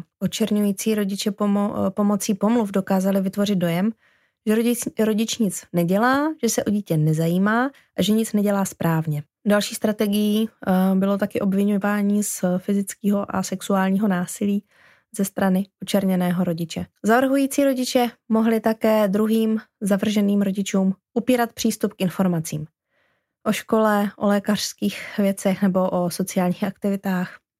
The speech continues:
A pokud posloucháte jako budoucí nebo i současní psychologové a učitelé, tak pozor na to, až tohle po vás někdo bude chtít vyžadovat a nutit vás, abyste mlčeli před druhým rodičem. Abyste se vlastně vy sami nestali nástrojem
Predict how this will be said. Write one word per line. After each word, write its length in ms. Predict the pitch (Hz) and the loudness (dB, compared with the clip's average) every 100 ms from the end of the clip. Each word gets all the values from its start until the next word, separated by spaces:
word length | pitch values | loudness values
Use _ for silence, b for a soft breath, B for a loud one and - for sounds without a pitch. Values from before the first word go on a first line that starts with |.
| _ b b b b b _ 185 | _ b b b b b _ -2
A 320 | 180 180 180 | 0 0 -2
pokud 220 | 214 220 220 | -2 -2 -2
posloucháte 680 | 190 214 262 247 214 208 | -4 -2 -2 -2 -2 -2
jako 200 | 196 - | -4 -4
budoucí 640 | 196 180 190 196 - - 92 | -4 -2 -2 -2 -6 -4 -2
nebo 220 | 190 185 | 0 -2
i 60 | 202 | -4
současní 520 | - 190 208 - 214 | -6 -6 -6 -4 -4
psychologové 640 | - 196 185 175 190 208 | -4 -4 -4 -2 -2 0
a 40 | 208 | -2
učitelé, 640 | 190 190 170 170 165 214 b b b b | -4 -6 -4 -4 -2 -6 b b b b
tak 120 | 202 - _ | -10 -10 _
pozor 540 | 233 233 160 170 240 - _ _ 196 | -2 0 0 2 0 -4 _ _ -2
na 120 | 180 | -2
to, 340 | - 170 269 - _ _ | -2 -2 -4 -6 _ _
až 140 | 202 - | -8 -2
tohle 240 | 202 208 | 0 0
po 100 | 196 | 0
vás 220 | 185 190 | -2 -2
někdo 240 | 208 190 190 | -4 -2 -4
bude 180 | 190 | -4
chtít 240 | 190 _ _ | -8 _ _
vyžadovat 640 | 190 202 247 175 170 208 - _ | 0 0 0 2 0 -2 -10 _
a 80 | 185 | 2
nutit 380 | 196 202 - 254 | 2 2 0 0
vás, 440 | 185 170 185 240 - | 2 0 0 -4 -6
abyste 320 | 185 196 - | -4 -2 0
mlčeli 380 | 208 202 - 214 | 0 0 -2 -2
před 200 | 202 214 | -2 -2
druhým 360 | 180 202 208 202 | 0 2 4 2
rodičem. 520 | 196 220 - 160 120 - | 0 -2 -2 -4 -6 -2
Abyste 280 | 196 202 220 | 0 0 0
se 140 | - | 0
vlastně 280 | 196 196 196 | 0 2 0
vy 100 | 196 | 0
sami 380 | - 190 202 180 | 0 0 2 2
nestali 420 | 175 - 185 180 | 0 -2 0 2
nástrojem 920 | 175 170 165 - - 180 165 160 165 | 2 0 -2 -4 0 0 2 2 0